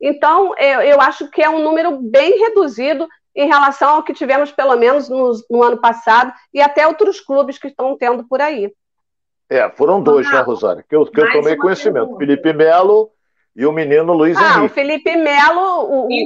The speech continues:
Speaker 1: o
Speaker 3: fez,
Speaker 1: Cano, que tá
Speaker 3: ele
Speaker 1: na
Speaker 3: fez
Speaker 1: Argentina.
Speaker 3: funcionários também.
Speaker 2: É, o, mas
Speaker 1: E
Speaker 2: a Argentina, eu tô dizendo aqui.
Speaker 1: E, a, e
Speaker 2: É.
Speaker 1: do elenco que se apresentou apenas o Luiz Henrique, que se casou, deve ter tido festa e tudo, e aí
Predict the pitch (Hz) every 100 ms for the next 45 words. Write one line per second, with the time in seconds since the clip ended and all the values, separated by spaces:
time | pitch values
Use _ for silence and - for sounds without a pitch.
0 | - 247 311 320 247 320 320 285 277 269
1 | 262 262 277 269 294 294 277 311 370 415
2 | 403 415 440 415 554 _ _ _ _ -
3 | 117 87 135 135 180 180 196 196 208 226
4 | - 156 104 95 - 110 123 151 - -
5 | 294 311 - 294 - 285 302 320 311 330
6 | 320 285 - 294 302 311 320 320 320 -
7 | 311 320 311 320 320 311 311 302 330 277
8 | 202 - 180 _ _ _ - 320 - -
9 | 247 254 277 214 - 214 214 214 214 226
10 | 226 240 233 220 220 214 226 233 226 214
11 | 202 208 214